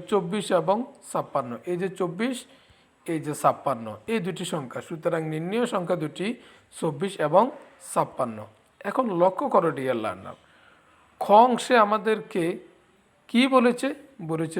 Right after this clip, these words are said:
যে প্রমাণ করে যে এক্সের মান এইটা। তো এখন যেহেতু এক্স রয়েছে, সেখানে এই জায়গায় কিন্তু আমাদের দুই নং শ্রমিক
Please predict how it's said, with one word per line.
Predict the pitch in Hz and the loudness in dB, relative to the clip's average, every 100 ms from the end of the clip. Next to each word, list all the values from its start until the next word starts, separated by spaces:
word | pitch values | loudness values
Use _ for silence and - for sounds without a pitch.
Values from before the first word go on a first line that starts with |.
| 170 | -4
যে | 202 | 0
প্রমাণ | 196 240 262 | 2 2 2
করে | 240 240 | 2 2
যে | 214 202 | 4 2
এক্সের | 185 220 180 170 | 0 -4 0 4
মান | 214 311 320 - _ _ _ _ - | 6 4 -6 -18 _ _ _ _ -6
এইটা। | 151 - 107 - _ _ _ _ _ _ | -6 -6 -14 -14 _ _ _ _ _ _
তো | - 226 | -2 2
এখন | 262 254 180 | 4 2 4
যেহেতু | 214 247 - - 196 | 2 2 -4 2 4
এক্স | 233 - 196 | 4 2 -2
রয়েছে, | 151 - 202 285 - - _ - | -2 -2 -4 -6 -12 -20 _ -4
সেখানে | 208 214 226 214 175 - 254 | 2 4 4 2 -2 -4 -2
এই | 254 | 4
জায়গায় | 233 202 190 190 | 4 6 2 2
কিন্তু | 180 170 175 | -4 2 2
আমাদের | 175 175 185 156 | 4 2 -2 0
দুই | 240 233 | 2 4
নং | 233 220 | 4 2
শ্রমিক | - 208 202 | 0 0 0